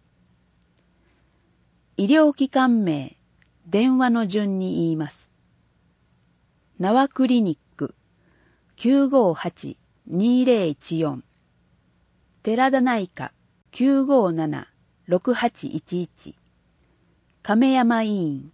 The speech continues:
九五七九五七五三三零。医療法人、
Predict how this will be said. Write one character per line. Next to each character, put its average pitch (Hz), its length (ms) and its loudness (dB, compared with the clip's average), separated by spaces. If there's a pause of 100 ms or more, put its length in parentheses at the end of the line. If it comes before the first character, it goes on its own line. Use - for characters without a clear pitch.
(420)
九 269 340 0
五 254 280 2
七 156 360 -6 (300)
九 269 340 0
五 226 300 2
七 156 340 -4 (380)
五 226 280 4
三 233 300 -4
三 175 420 -2
零。 147 300 -4 (1000)
医 196 80 -2
療 285 280 4
法 233 340 2
人、 135 280 -12